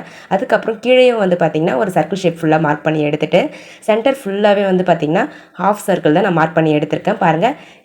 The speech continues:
இந்த மாதிரி மார்க் பண்ணி எடுத்துக்கோங்க ஃப்ரெண்ட்ஸ். ஒரு ஸ்ட்ரைட் லைன் போட்டு, ரெண்டு பக்கமும் ஒரு ஸ்ட்ரைட் லைன் போட்டுட்டு, அந்த ரெண்டு ஸ்ட்ரைட் லைனையும் கவர் பண்ற மாதிரி ஹாஃப் சர்க்கிள் மார்க் பண்ணி எடுத்துக்கோங்க. அதுக்கப்புறம் கத்தி நல்லா ஹீட் பண்ணிட்டு, அந்த பாட்டிலுடைய கீழ்ப்பகுதியை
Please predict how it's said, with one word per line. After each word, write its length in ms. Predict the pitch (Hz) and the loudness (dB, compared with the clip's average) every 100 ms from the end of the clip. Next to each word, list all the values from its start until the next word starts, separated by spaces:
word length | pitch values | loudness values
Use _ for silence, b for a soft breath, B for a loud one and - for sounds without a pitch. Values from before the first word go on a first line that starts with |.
| 220 | -4
இந்த 120 | 233 220 | -2 -2
மாதிரி 240 | 160 190 240 | -2 -2 -2
மார்க் 220 | 156 156 160 | -2 0 0
பண்ணி 160 | 165 156 | 2 0
எடுத்துக்கோங்க 440 | 147 - 147 139 160 | -2 -4 -2 -2 -2
ஃப்ரெண்ட்ஸ். 220 | 247 - B B B | -4 -6 B B B
ஒரு 100 | 185 180 | -2 2
ஸ்ட்ரைட் 260 | 180 185 | 2 2
லைன் 160 | 185 160 156 | 0 0 -2
போட்டு, 200 | 147 254 190 | 0 0 0
ரெண்டு 180 | 196 202 | 0 -2
பக்கமும் 240 | 180 180 180 | 0 0 0
ஒரு 80 | |
ஸ்ட்ரைட் 300 | 165 165 165 156 | 0 -2 0 -2
லைன் 140 | 151 151 | -2 -2
போட்டுட்டு, 300 | 143 143 247 - B B 185 | -2 0 -2 -4 B B -4
அந்த 140 | 214 220 | 0 0
ரெண்டு 180 | 180 170 | 0 0
ஸ்ட்ரைட் 280 | 170 165 175 | 0 0 0
லைனையும் 240 | 160 175 175 | 0 0 0
கவர் 180 | 160 160 | 0 -2
பண்ற 140 | 147 143 | -2 0
மாதிரி 140 | 185 156 | 0 0
ஹாஃப் 160 | 156 | -2
சர்க்கிள் 240 | 156 165 156 | -4 -2 0
மார்க் 180 | 147 160 | -2 -2
பண்ணி 140 | 147 143 | -2 -2
எடுத்துக்கோங்க. 400 | 147 - 143 170 262 B B B 196 | -8 -6 -2 0 0 B B B -2
அதுக்கப்புறம் 400 | 254 208 214 190 | 0 0 2 2
கத்தி 220 | 165 214 | 2 2
நல்லா 160 | 160 170 180 | 2 2 0
ஹீட் 200 | 180 165 | -2 -2
பண்ணிட்டு, 280 | 143 180 269 B B 180 | -2 -2 -4 B B 0
அந்த 120 | 180 170 | 2 4
பாட்டிலுடைய 440 | 175 220 220 165 196 220 | 4 4 2 2 0 -2
கீழ்ப்பகுதியை 560 | 220 190 160 147 196 | -2 0 0 2 0